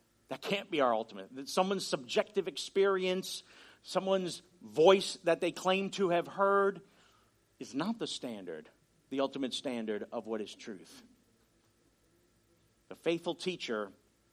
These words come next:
is gonna come back over and over again to what's already been revealed. Without the Word of God, without the Word of God, with, with the Word of God rather being set aside, there's not gonna be a common source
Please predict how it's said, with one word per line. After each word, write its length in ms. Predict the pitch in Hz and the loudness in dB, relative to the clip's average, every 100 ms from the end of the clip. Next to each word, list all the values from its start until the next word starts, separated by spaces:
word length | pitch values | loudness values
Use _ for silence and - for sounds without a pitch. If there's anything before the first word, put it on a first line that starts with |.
| _ _ - | _ _ -18
is 80 | 117 | -10
gonna 120 | 113 | -8
come 200 | 143 127 | -6 0
back 200 | 120 127 | 0 2
over 300 | 143 139 139 | 0 0 -2
and 80 | 131 | -2
over 260 | 127 117 | -2 -2
again 500 | 120 107 101 90 87 - _ - | -6 -6 -8 -10 -14 -20 _ -10
to 80 | |
what's 180 | 107 104 | -8 -8
already 340 | 107 110 120 98 | -8 -4 -4 -6
been 220 | 90 87 | -10 -12
revealed. 560 | 98 110 123 85 73 - _ _ _ _ _ _ _ _ _ _ _ _ _ - | -10 -6 -6 -8 -12 -20 _ _ _ _ _ _ _ _ _ _ _ _ _ -4
Without 580 | 117 131 156 143 - - _ _ _ - | -2 4 6 4 0 -14 _ _ _ -8
the 60 | |
Word 240 | 123 139 143 | 2 4 2
of 100 | 120 | 4
God, 420 | 143 120 95 - - _ _ _ _ _ - | 4 6 4 -2 -20 _ _ _ _ _ -8
without 280 | 131 151 156 | 4 4 6
the 60 | |
Word 180 | 156 160 | 4 2
of 100 | 139 | 4
God, 260 | 156 147 143 | 8 10 8
with, 160 | 151 151 | 2 0
with 120 | 147 | 0
the 60 | 143 | 4
Word 160 | 160 | 6
of 80 | 170 | 6
God 220 | 147 151 | 6 8
rather 220 | 143 147 135 | 8 6 4
being 180 | 131 | 0
set 260 | - - 165 | -2 4 4
aside, 580 | 165 - 151 123 98 101 - - _ - | 4 4 6 6 2 -4 -14 -20 _ -12
there's 140 | 113 | -2
not 100 | 135 | -2
gonna 140 | 156 147 | 0 2
be 80 | |
a 60 | 139 | 0
common 420 | - 156 160 165 | 2 4 4 2
source 680 | - - 165 117 123 - | -2 2 4 4 2 -4